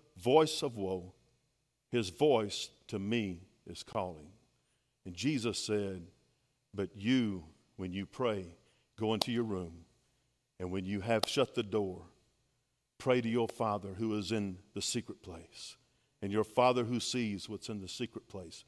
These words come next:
will reward you openly." We need to sometimes get off of Facebook and get our face in the book. Are you with me? Sometimes we just need to turn it off for a second, just a second. Just give him a minute. Just give God a minute.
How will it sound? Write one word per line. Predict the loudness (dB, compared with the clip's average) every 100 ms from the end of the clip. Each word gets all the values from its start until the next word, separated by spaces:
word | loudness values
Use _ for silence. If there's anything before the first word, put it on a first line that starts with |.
| _ _ _ -20 -20 _
will | 0 0
reward | 2 2 4 4 4
you | 2 -2
openly." | -2 -4 -10 -12 -16 -20 _ _ _ _ _
We | 2
need | 4 4
to | 0
sometimes | -2 -2 0 0 2 2 -2 -6 -10 _ _ -2
get | 2
off | 2 2 -4
of |
Facebook | -6 -4 -4 -4 -4 -4 -8 _ _ _ -4
and | 2
get | 6
our | 6
face | 6 2 2
in | 0
the | 0
book. | -4 -8 -12 _ _ _ _ _ _ _ _ -8 0
Are |
you | 2 4
with | 4 2
me? | -8 -14 _ _ _ 2
Sometimes | 4 10 10 10
we | 8
just | 6 4
need | 4 2
to |
turn | 2 4
it | 6
off | 6 6
for | 4
a | 2
second, | 6 6 4 0
just | 2 2 2
a |
second. | 4 4 2 -10 -20 _ _ _
Just | 0 8
give | 8
him | 10 8
a |
minute. | 10 10 8 4 -16 -20 _ _
Just | -2 4
give | 4 8
God | 10 12
a |
minute. | 10 8 6 4